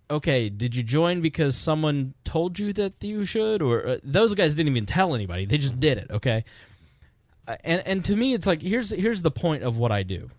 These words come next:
okay? I'm a libertarian podcaster. We're the third or fourth largest libertarian podcast after Tom Woods, Jason Stapleton, and probably Dave Smith at this point.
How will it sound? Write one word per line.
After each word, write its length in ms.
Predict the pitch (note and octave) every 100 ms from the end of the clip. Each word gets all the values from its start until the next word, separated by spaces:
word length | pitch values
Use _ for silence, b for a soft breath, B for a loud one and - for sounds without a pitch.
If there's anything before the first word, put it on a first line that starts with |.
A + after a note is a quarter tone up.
| - - G#2
okay? 280 | G#2 G#2+ G#2+
I'm 180 | B2+ D3
a 40 |
libertarian 480 | C#3+ C#3 C3+ C3+ A2+
podcaster. 640 | - A#2 G#2+ A#2+ G#2+ A#2+
We're 180 | A#2 C3+
the 140 | G#2+
third 240 | G2 D3 C#3+
or 60 |
fourth 220 | B2+ B2+ A2
largest 480 | A2 A#2 B2 A2+
libertarian 580 | A#2 A2+ A2 B2 A2 A#2+
podcast 640 | A#2 G#2+ G#2 A#2 G#2+ G2+ -
after 260 | A2 A#2
Tom 300 | G#2 A#2+ A#2+
Woods, 500 | A#2+ A#2+ A#2+ A2+ A2+ - b b b b -
Jason 320 | B2+ B2+ C3
Stapleton, 680 | G#2+ B2 A2+ A2 A#2 A2 G#2+ b b b -
and 140 | A2
probably 440 | D3+ D3 C#3+ C#3
Dave 220 | A2+ G#2+ G2
Smith 300 | A#2 G2 G#2+
at 60 |
this 140 | G#2+ F#2+
point. 300 | - F#2+